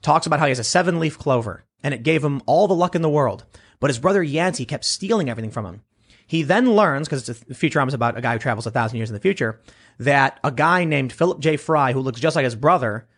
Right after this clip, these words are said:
was taking all his dreams, going to Mars, being in a rock band,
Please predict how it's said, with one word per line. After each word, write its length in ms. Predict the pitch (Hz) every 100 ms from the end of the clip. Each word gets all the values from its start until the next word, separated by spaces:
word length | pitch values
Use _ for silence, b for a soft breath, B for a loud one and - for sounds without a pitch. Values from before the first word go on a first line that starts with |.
| _
was 340 | 123 135 - - 131
taking 280 | - 170 160
all 120 | 156
his 100 | 165
dreams, 400 | 135 208 190 113
going 220 | 117 127 123
to 60 |
Mars, 520 | 135 165 165 165 165 131
being 260 | 120 131
in 60 | 117
a 40 |
rock 320 | 117 165 -
band, 260 | 165 165